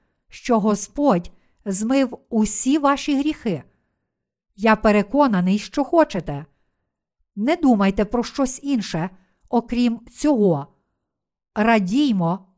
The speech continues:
у вірі тією правдою, що Господь змив усі наші гріхи. Тоді будемо справді дуже мудрими людьми.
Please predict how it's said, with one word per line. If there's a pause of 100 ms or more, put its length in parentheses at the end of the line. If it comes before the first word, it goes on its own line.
(140)
у
вірі (100)
тією
правдою, (360)
що
Господь (280)
змив
усі
наші
гріхи. (720)
Тоді
будемо
справді (260)
дуже
мудрими
людьми.